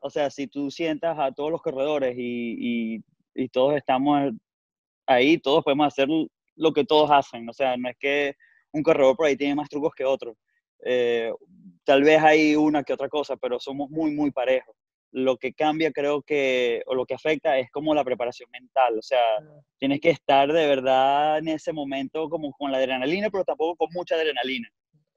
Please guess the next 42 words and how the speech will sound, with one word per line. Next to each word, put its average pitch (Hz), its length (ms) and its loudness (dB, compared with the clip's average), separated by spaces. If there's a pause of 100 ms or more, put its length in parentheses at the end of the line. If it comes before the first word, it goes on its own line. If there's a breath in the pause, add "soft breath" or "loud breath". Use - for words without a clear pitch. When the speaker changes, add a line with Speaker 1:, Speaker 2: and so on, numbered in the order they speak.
Speaker 2:
Claro. 165 180 -16
Speaker 1:
Porque, 180 260 0
bueno, 147 400 4 (160)
a 147 80 0
veces 147 280 -4
simplemente 170 600 0
es 165 80 -4
que 165 260 0
fuiste 165 220 -8
un 156 60 -8
poquito 156 300 -4
más 151 120 -6
rápido 147 440 -2
a 131 60 -6
un, 131 320 -20
a 131 140 -2
un 131 80 -16
truco 151 300 0
y 143 40 -6
caíste 131 280 -2
más 143 140 -6
abajo, 156 400 4
perdiste 120 320 -8
velocidad, 147 600 0 (640)
o 127 680 2
qué 139 160 -8
sé 131 300 -6
yo. 117 200 -4
O 113 60 -6
sea, 143 220 2
pueden 156 240 -2
pasar 165 460 -2
mil 190 460 -4
cosas 190 480 0 (100)
a 151 80 -2
la 139 120 0
hora 147 120 0
de 156 60 -4
competir 143 400 -6
por 147 140 -6
ahí 139 220 0
en, 165 360 -6